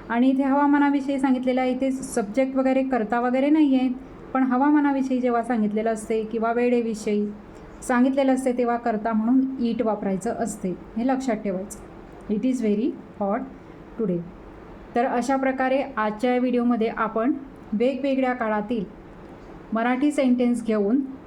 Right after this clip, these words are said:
त्याचे इंग्रजीमध्ये ट्रान्सलेशन त्याच्या स्ट्रक्चरनुसार केलेले आहे. तर अशा प्रकारचा सर्व काळ, इंग्रजीमध्ये जे बारा काळ आहेत, त्या बाराही काळ, काळ, त्याचे स्ट्रक्चर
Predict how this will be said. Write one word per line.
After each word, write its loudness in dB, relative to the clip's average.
त्याचे 0
इंग्रजीमध्ये 2
ट्रान्सलेशन 0
त्याच्या 0
स्ट्रक्चरनुसार -2
केलेले 2
आहे. 0
तर 2
अशा 0
प्रकारचा 2
सर्व 2
काळ, 0
इंग्रजीमध्ये 4
जे 2
बारा 0
काळ 0
आहेत, 0
त्या 0
बाराही 0
काळ, 2
काळ, 0
त्याचे 2
स्ट्रक्चर -2